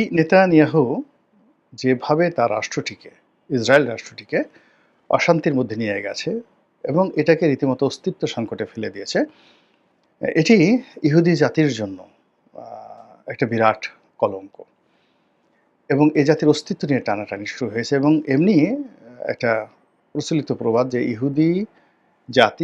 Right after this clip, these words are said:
যখনই কোনো একটা রাষ্ট্র গঠন করেছে, তারা সর্বোচ্চ আশি বছর রাজত্ব করতে পেরেছে, আশি বছর পরে তাদের পতন হয়েছে। তো সেই দিক থেকে, আহ, এই যে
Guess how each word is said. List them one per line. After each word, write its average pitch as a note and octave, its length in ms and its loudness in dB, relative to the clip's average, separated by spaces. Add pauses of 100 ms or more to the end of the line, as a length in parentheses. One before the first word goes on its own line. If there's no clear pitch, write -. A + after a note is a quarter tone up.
(120)
যখনই E3 280 0
কোনো D3 180 0
একটা A2+ 200 0
রাষ্ট্র - 260 -2
গঠন G#2+ 280 -4 (100)
করেছে, F#2 340 -12 (840)
তারা D#3 200 8 (520)
সর্বোচ্চ D3+ 300 2 (180)
আশি - 220 -2
বছর C#3+ 340 0 (180)
রাজত্ব A2 280 -6 (100)
করতে - 240 -14
পেরেছে, F2+ 240 -16 (100)
আশি - 200 -4
বছর D3+ 200 -2
পরে B2+ 260 0
তাদের G#2+ 240 -6
পতন G#2+ 240 -8 (120)
হয়েছে। - 300 -20 (760)
তো - 20 0 (100)
সেই F3 200 4
দিক A3+ 100 2 (120)
থেকে, D3+ 220 0 (840)
আহ, A1 600 -10 (1000)
এই A#2+ 100 -2
যে A#2 60 -8